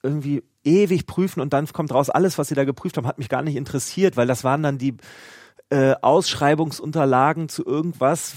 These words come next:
die dann nochmal rechtlich geprüft werden mussten und so, interessiert mich ja alles gar nicht. Am Ende interessiert mich, wer hat's bekommen und was war dann die Expertise zum Beispiel bei einem Gutachten, ja, jetzt mal im anderen Fall.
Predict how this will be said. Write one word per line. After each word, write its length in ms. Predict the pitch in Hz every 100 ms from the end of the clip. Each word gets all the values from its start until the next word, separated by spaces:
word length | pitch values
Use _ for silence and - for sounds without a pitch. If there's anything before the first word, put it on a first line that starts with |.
| 123
die 60 | 147
dann 120 | 139
nochmal 220 | 143 135
rechtlich 420 | 131 143 - 151
geprüft 460 | 156 - 170 175 -
werden 180 | 147 147
mussten 360 | 147 - 156
und 120 | 139 139
so, 200 | 143 135
interessiert 380 | 139 147 202
mich 100 | 170
ja 80 | 120
alles 200 | 113 120
gar 120 | 123
nicht. 80 | 127
Am 80 | 135
Ende 160 | 131 151
interessiert 400 | 147 160 - -
mich, 140 | 127
wer 80 | 135
hat's 160 | 139 -
bekommen 460 | 135 - 156 180
und 160 | 143 139
was 160 | 143 143
war 100 | 135
dann 140 | 135
die 140 | 135
Expertise 600 | 127 - 143 127 170 147
zum 160 | 135 131
Beispiel 280 | 127 - 117
bei 80 | 120
einem 140 | 113
Gutachten, 420 | 147 - 117 -
ja, 100 | 113
jetzt 220 | 127 117 131
mal 180 | 107
im 160 | 110 110
anderen 280 | - 127 117
Fall. 240 | 113 110